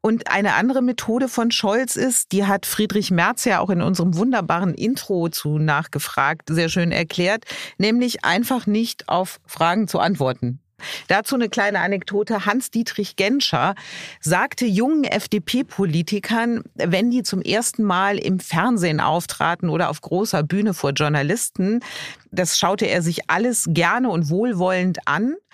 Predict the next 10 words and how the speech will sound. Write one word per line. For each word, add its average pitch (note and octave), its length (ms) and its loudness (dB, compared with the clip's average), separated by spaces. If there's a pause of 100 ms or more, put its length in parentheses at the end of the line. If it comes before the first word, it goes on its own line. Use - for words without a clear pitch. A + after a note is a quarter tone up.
(500)
Und G3+ 160 0
ein F#3+ 120 2
legendärer G3+ 520 2
Satz F#3+ 300 0
von G3+ 180 0
Genscher A3+ 480 0
danach E3+ 720 0
in F#3 220 2
der D3 100 2
Nachbesprechung, G#3+ 800 0